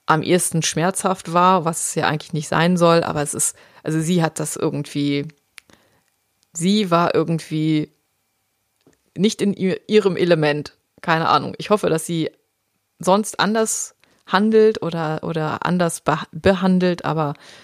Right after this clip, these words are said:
für mich, ähm, vielleicht war es auch einfach, weil da denn die, ähm, die Atmosphäre schon so ein bisschen vergiftet war, aber für mich war es auf jeden Fall überhaupt nicht angenehm. Und ja, nach dem Transfer sind wir natürlich jetzt nicht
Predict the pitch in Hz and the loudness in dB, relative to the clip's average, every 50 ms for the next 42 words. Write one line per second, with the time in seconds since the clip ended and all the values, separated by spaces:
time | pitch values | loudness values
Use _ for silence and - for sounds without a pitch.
0 | - _ - - 170 165 175 190 202 - - - - - 165 160 160 156 151 156 | -20 _ -4 0 2 4 4 4 4 2 -4 -6 -2 2 2 4 4 2 2 0
1 | 160 160 151 - - 151 160 170 - 170 160 165 - - - - - 160 156 156 | 0 -2 -2 -2 0 2 2 2 4 2 2 2 0 -2 -2 0 -2 0 0 -2
2 | 151 - - 151 156 147 151 147 - 151 151 156 147 151 151 147 143 139 143 - | -4 -2 -4 -2 -2 -2 -4 -2 -2 0 0 0 -2 -2 -2 -2 -2 -2 -4 -8
3 | _ _ _ _ _ _ _ _ _ _ _ _ _ _ - - - _ _ _ | _ _ _ _ _ _ _ _ _ _ _ _ _ _ -20 -20 -20 _ _ _
4 | - 165 160 156 156 147 - - - 185 - 170 160 - - - 202 185 175 165 | -2 0 0 0 -2 -2 -2 -2 -2 0 0 0 -2 0 2 2 4 4 4 2
5 | - 180 160 170 160 160 - 165 156 - 156 - - 220 - - 202 190 - 165 | 0 0 0 2 0 0 -2 -2 -2 -2 -2 0 0 0 2 2 0 2 2 0
6 | 175 175 175 - 175 160 151 156 - - 156 160 180 170 - - 156 156 - - | 2 2 4 2 2 0 0 -2 -4 -4 -2 -2 -2 0 0 0 -2 0 -2 -6
7 | 151 - 156 160 156 - 156 156 147 - - - - 156 156 147 143 - - 143 | -6 -6 -8 -8 -6 -6 -4 -4 -4 -6 -8 -12 -4 -2 -2 -2 -2 -4 -6 -8
8 | - - - - - - 131 127 - - 160 - - _ - - - - _ _ | -8 -6 -8 -6 -6 -6 -6 -6 -4 -6 -6 -8 -10 _ -20 -20 -20 -20 _ _
9 | - - - - - - - - - - - - - - - _ _ _ _ _ | -20 -20 -20 -20 -20 -20 -20 -20 -20 -20 -20 -20 -20 -20 -20 _ _ _ _ _
10 | _ - - 202 185 180 180 180 - - _ _ _ _ _ _ _ _ _ _ | _ 2 4 4 6 6 4 2 0 -8 _ _ _ _ _ _ _ _ _ _
11 | _ - 160 151 156 131 143 151 165 202 233 208 - - 190 175 - - - 190 | _ -6 -4 -2 -2 0 0 0 0 0 -2 -4 0 0 0 0 0 -2 -2 0
12 | 196 202 208 208 214 208 185 - _ - _ _ _ _ 175 170 156 147 - - | 0 2 2 2 0 0 -2 -6 _ -20 _ _ _ _ -6 -6 -6 -6 -2 0
13 | - 190 208 190 185 165 160 160 - - 185 175 165 - 165 - - - 160 156 | 2 2 4 2 2 2 2 0 0 0 0 0 2 0 -2 -4 -2 -4 -4 -6
14 | - | -6